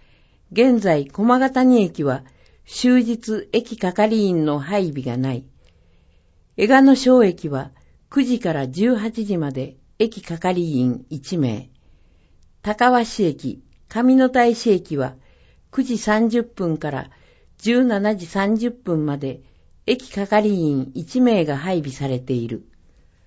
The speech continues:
駒ヶ谷地区の今後の展望は、駒ヶ谷地区は歴史資産があり、自然、歴史、景観を兼ね備えた市の魅力を発信する上で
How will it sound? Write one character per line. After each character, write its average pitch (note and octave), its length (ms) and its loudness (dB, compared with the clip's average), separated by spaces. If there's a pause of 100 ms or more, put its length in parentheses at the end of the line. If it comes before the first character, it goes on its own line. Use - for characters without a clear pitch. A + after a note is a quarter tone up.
(920)
駒 C4+ 240 4
ヶ C#4 100 2
谷 C4 300 2
地 - 140 -14
区 G#3+ 80 -4
の D3 320 -4
今 B3+ 260 4
後 A#3+ 140 4
の A3+ 120 2
展 G3 300 2
望 F3+ 220 0
は、 F3 240 -2 (540)
駒 A#3+ 260 2
ヶ B3 100 4
谷 A#3 300 0
地 - 140 -14
区 F#3+ 120 -2
は D#3+ 220 -2 (320)
歴 G3+ 260 -4
史 - 160 -8
資 - 160 -10
産 E3+ 300 -2
が C3+ 100 -4
あ C#3 60 -6
り、 C3 200 -10 (400)
自 G3 300 -8
然、 G3+ 320 0 (380)
歴 F3+ 260 -4
史、 - 320 -10 (280)
景 B3+ 220 4
観 A#3 360 0
を G#3 80 -4
兼 G#3 180 -6
ね A3 100 -2
備 A#3 320 -4
え F3+ 80 -4
た C3+ 240 -10 (440)
市 - 240 -6
の B3+ 120 4
魅 F3+ 140 0
力 G3 320 4
を F#3 80 2
発 F3 220 -8
信 A#3 280 -4
す A3+ 160 -10
る G3+ 140 -4
上 F#3+ 180 -2
で D#3 220 -4